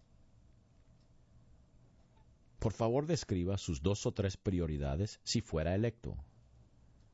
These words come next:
Trabajaré con nuestro director de desarrollo económico para mejorar las oportunidades laborales de todos los residentes de modo que tengan un salario con el que puedan vivir. Continuaré trabajando para mejorar los programas de la ciudad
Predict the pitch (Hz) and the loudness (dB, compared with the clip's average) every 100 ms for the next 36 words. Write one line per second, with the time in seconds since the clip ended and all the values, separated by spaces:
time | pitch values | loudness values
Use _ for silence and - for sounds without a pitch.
0 | - - - - - 101 98 92 92 104 | -20 -20 -20 -20 -2 2 2 4 2 2
1 | 147 - 123 107 92 98 80 78 78 - | 2 0 2 2 2 0 0 0 -2 0
2 | 117 123 107 85 76 78 82 82 101 104 | 0 2 0 0 -2 0 0 2 0 0
3 | 87 78 73 78 92 - 80 78 73 82 | -2 0 -2 -2 -2 0 0 0 0 0
4 | 85 107 110 117 98 87 85 - 78 76 | 0 2 0 0 -2 -2 -2 -2 -2 0
5 | 82 101 107 90 80 80 78 101 95 78 | 2 2 2 0 0 0 2 0 0 -4
6 | - 110 120 127 - - 85 87 82 82 | 0 0 0 -4 -6 -4 -2 -2 0 0
7 | 95 - 104 104 87 82 87 104 117 101 | 0 0 -2 0 -2 0 0 0 0 -2
8 | - 98 98 95 - 104 98 104 90 80 | 0 0 2 0 0 -2 0 0 2 2
9 | 73 87 117 - - - 104 90 101 - | 0 -2 -4 -14 -4 0 2 2 -2 0
10 | 80 87 95 110 127 - _ _ _ - | 0 2 0 0 0 -2 _ _ _ -20
11 | - - - - - - 95 80 90 80 | -20 -20 -20 -20 -12 -2 -2 0 0 2
12 | 78 104 - 127 117 78 87 104 - 87 | 2 2 2 2 2 2 0 0 0 0
13 | 80 76 71 76 87 117 - 98 - 87 | 2 0 0 2 2 0 -2 -4 -2 -2
14 | 82 90 113 107 101 87 92 76 82 | 0 0 0 2 0 0 -2 0 0